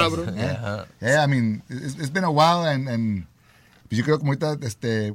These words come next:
Speaker 2: me and Nate were talking about, like, what should we release? Like, should be a corrido, a cumbia, una ranchera?
Speaker 3: We have about forty songs
Speaker 2: And,
Speaker 3: recorded.
Speaker 2: and we had, like, a
Speaker 3: Yeah.
Speaker 2: big discussion about it, and we're like, pues, you know, pues, like, corridos, I,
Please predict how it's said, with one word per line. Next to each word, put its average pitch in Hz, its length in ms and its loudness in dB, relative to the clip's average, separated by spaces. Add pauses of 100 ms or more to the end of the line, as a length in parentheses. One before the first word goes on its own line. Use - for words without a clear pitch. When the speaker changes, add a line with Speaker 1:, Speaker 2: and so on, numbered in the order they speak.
Speaker 2:
me 120 100 -2
and 120 60 2
Nate 135 100 0
were 120 120 -2
talking 131 200 -2
about, 117 220 -2
like, 101 100 -4
what 107 140 -2
should 143 160 -4
we 104 100 -2
release? 101 300 -4
Like, 85 180 -12
should 87 220 -12
be 101 100 -4
a 113 60 -6
corrido, 139 580 -6
a 104 60 -8
cumbia, 120 340 -6
una 117 160 -6
ranchera? 117 500 -10 (300)
Speaker 3:
We 156 120 -6
have 156 100 0
about 104 100 0
forty 139 340 -4
songs 131 420 -6
Speaker 2:
And, 101 120 -4
Speaker 3:
recorded. 117 400 -4
Speaker 2:
and 110 100 -6
we 117 80 0
had, 135 120 -2
like, 123 100 -6
a 110 40 -2
Speaker 3:
Yeah. 104 60 0
Speaker 2:
big 135 120 0
discussion 131 480 -4
about 113 240 0
it, 113 320 -2
and 107 120 -2
we're 117 80 0
like, 107 240 -4
pues, 98 200 -6
you 107 60 -2
know, 107 160 0
pues, 90 360 -12 (960)
like, 107 240 -2 (200)
corridos, 220 600 4 (640)
I, 131 260 -4